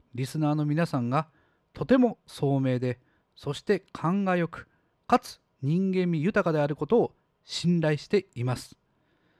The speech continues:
ぜひ引き続きゴリアスの副業道場をよろしくお願いします。というところで今回の話をまとめます。今回のゴリアスポイント。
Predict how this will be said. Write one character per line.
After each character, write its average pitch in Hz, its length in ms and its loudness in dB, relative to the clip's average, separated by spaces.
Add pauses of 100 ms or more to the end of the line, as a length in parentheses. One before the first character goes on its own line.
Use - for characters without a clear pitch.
(340)
ぜ 240 160 4
ひ - 180 -4 (200)
引 - 220 -10
き - 20 -16
続 139 240 -6
き 185 220 -4 (320)
ゴ 123 140 -4
リ 135 120 0
ア 143 40 0
ス 156 120 -6
の 180 180 0 (140)
副 - 280 -12
業 151 220 2
道 143 200 2
場 131 160 0
を 190 180 2 (200)
よ 131 120 0
ろ 220 100 4
し - 100 -6
く 240 280 -2
お 143 80 -2
願 156 220 2
い - 20 0
し - 120 -4
ま 147 120 2
す。 - 260 -12 (1300)
と 285 120 2
い 269 40 0
う 247 40 -4
と 240 100 -4
こ 214 80 0
ろ 202 80 0
で 180 80 -2
今 156 240 -2
回 113 240 -6
の 98 120 -6
話 101 360 -12
を 98 80 -10
ま 110 180 -4
と 202 100 2
め 247 100 4
ま 240 100 4
す。 - 220 -6 (200)
今 156 200 -2
回 120 140 0
の 185 240 0 (320)
ゴ 190 160 4
リ 285 120 -2
ア 311 60 0
ス - 100 -8
ポ - 140 -2
イ 294 480 0
ン 226 40 -2
ト。 - 60 -8